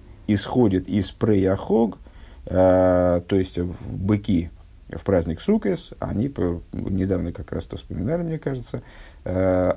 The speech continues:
они приносили, каждый день приносилось разное количество жертвоприношений, огромное количество жертв приносилось на протяжении всего праздника Суккес, но, э, и за, за время праздника Суккес приносилось семьдесят быков,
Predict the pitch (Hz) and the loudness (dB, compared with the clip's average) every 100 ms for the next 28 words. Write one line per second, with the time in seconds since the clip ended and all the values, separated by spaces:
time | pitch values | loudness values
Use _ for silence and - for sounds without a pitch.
0 | - 92 143 131 107 92 123 101 120 98 | 0 0 2 2 2 2 2 2 4 4
1 | 92 104 123 90 87 87 185 151 98 113 | 2 -2 -2 -2 -2 0 2 2 2 2
2 | 131 107 95 101 113 95 98 90 92 90 | 2 0 0 0 0 -2 0 -2 -4 -4
3 | 87 - 185 202 165 - - - - - | -4 0 0 0 -2 -8 -20 -20 -14 -4
4 | 101 120 117 98 82 82 78 76 - 87 | 2 4 4 2 -2 -2 -4 -4 -6 -2
5 | 98 - 85 85 85 82 76 82 82 80 | -2 -2 -4 -4 -2 -4 -4 -6 -6 -6
6 | 87 85 80 - 85 85 - - - - | -6 -4 -4 -4 -4 -4 -2 -4 -4 -6
7 | - 214 202 139 104 110 123 76 76 - | -2 -2 0 -2 2 4 4 2 -4 -14
8 | - 90 90 90 - 117 120 82 85 80 | -10 -6 -4 -4 -2 2 2 0 0 -2
9 | 82 - 85 82 85 87 90 98 82 92 | -2 -6 -6 -4 -4 -2 0 0 0 -4
10 | 85 82 69 - 113 80 - 85 85 98 | -4 -6 -6 -6 -6 -6 -4 -4 -2 -2
11 | 73 - 104 78 - 65 76 104 226 240 | -4 0 0 0 -2 -4 -2 0 0 0